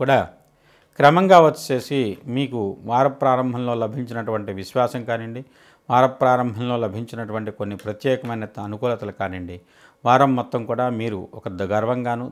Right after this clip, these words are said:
ధైర్యంగాను ముందుకు వెళ్ళటానికి దోహదకారయ్యేటువంటి పరిస్థితుల్ని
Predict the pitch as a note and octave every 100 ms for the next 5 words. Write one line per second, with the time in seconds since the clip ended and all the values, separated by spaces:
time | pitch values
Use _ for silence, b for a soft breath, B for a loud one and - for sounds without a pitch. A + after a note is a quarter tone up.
0 | G2 A2+ A#2+ B2 A#2 A2+ A#2+ - _ A2+
1 | G#2+ B2+ C#3 A#2 G#2 G#2+ G2+ G2+ F#2 F#2+
2 | F#2 F#2+ F#2 F#2+ F2 F#2 F2 G2+ G2 G#2
3 | A2 C#3+